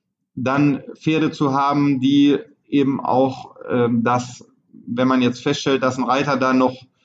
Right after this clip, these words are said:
noch nicht so weit ist und noch nicht über die Erfahrung verfügt, erstmal, äh, auch den ausländischen Partner, äh, sicher ins Ziel bringt.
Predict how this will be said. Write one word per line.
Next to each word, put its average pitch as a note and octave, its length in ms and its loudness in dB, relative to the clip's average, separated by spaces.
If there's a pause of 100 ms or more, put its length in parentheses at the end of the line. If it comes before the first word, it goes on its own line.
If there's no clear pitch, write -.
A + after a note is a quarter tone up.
(180)
noch B2 160 -4
nicht E3 200 0
so D#3 140 0
weit D3 240 0
ist D3+ 220 0
und C#3 120 -2
noch C3 100 2
nicht D#3+ 200 2
über D3+ 180 0
die C#3+ 120 -2
Erfahrung C#3+ 420 0
verfügt, D#3+ 480 -2 (340)
erstmal, C#3+ 800 0
äh, C3 320 2
auch C3 280 -2
den B2+ 220 2
ausländischen C3+ 640 -2
Partner, C3 540 -2 (420)
äh, A#2+ 220 2
sicher C#3 420 0
ins B2+ 440 0 (560)
Ziel E3+ 260 2
bringt. F3 360 -2